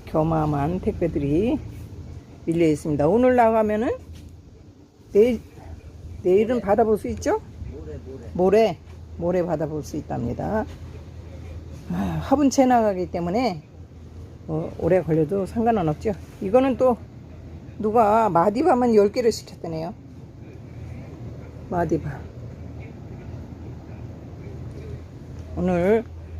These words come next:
Speaker 1: 다수야에서 영상을 찍고 이렇게 택배가 어마어마하게 맨날 밀리는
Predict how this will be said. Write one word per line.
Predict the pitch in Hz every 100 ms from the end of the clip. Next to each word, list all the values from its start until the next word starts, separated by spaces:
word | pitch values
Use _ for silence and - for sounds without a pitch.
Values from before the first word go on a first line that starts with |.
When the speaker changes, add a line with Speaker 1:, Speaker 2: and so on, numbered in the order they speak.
| - - - -
Speaker 1:
다수야에서 | 196 185 202 180 175 180
영상을 | 175 196 214 180
찍고 | 220 - 294 233 151 - - - - - - - - - - - -
이렇게 | 185 - 233 -
택배가 | 285 277 247 226 208 254
어마어마하게 | 269 254 247 214
맨날 | 202 208 226
밀리는 | 208 202 202 190 190 277